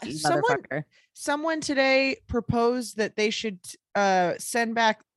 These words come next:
Speaker 2: interracial marriage to states' rights.
Speaker 1: Oh, I
Speaker 2: Uh,
Speaker 1: mean,
Speaker 2: like,
Speaker 1: like, what is this? What we, this is what you
Speaker 2: no.
Speaker 1: got elected to do?
Speaker 2: But it's like, no, no,
Speaker 1: Go
Speaker 2: no,
Speaker 1: backward,
Speaker 2: we're not
Speaker 1: literally backwards.
Speaker 2: Yeah, I'm like, "We're not gonna now re-, renegotiate all ru-, like, get outta here."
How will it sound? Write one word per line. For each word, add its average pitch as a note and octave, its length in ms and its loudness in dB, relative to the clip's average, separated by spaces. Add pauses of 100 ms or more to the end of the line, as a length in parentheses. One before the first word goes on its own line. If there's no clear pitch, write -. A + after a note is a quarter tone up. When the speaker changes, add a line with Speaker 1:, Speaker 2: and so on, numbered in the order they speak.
(160)
Speaker 2:
interracial B3 680 0
marriage G#3 520 2
to C4+ 100 -4
states' C4+ 400 -4
rights. C#4 380 0
Speaker 1:
Oh, G3 40 2 (360)
I D4+ 120 6
Speaker 2:
Uh, D#4 60 4
Speaker 1:
mean, E3+ 220 0
Speaker 2:
like, D#4 220 4
Speaker 1:
like, F#3 300 -2 (120)
what A3+ 240 2
is A3 140 2
this? A#3+ 180 -2
What A#3+ 140 0
we, A3 140 -4 (200)
this A3+ 120 0
is A3+ 80 4
what A3 120 4
you G#3+ 60 0
Speaker 2:
no. A3 60 2
Speaker 1:
got A3 80 2
elected G#3 340 2
to G#3 60 -4
do? G#3 260 -2 (220)
Speaker 2:
But B3+ 100 0
it's B3+ 140 -2
like, B3+ 200 0
no, A#3+ 220 0
no, - 20 2
Speaker 1:
Go G#3+ 120 4
Speaker 2:
no, F#3+ 40 6
Speaker 1:
backward, F#3 300 4
Speaker 2:
we're B3 120 0
not G3 220 2
Speaker 1:
literally G3+ 480 2
backwards. F3+ 680 -8
Speaker 2:
Yeah, G#3+ 200 2
I'm F#3+ 60 0
like, G#3 180 -4
"We're C4 180 -4
not D#4+ 220 2 (200)
gonna C4 240 -4
now A3 280 -2
re-, G3+ 540 -6 (100)
renegotiate G3 1300 0 (120)
all F3+ 420 4
ru-, E3+ 200 -4
like, F3+ 380 -6 (340)
get A3+ 140 -10
outta C3 200 -4
here." - 80 -12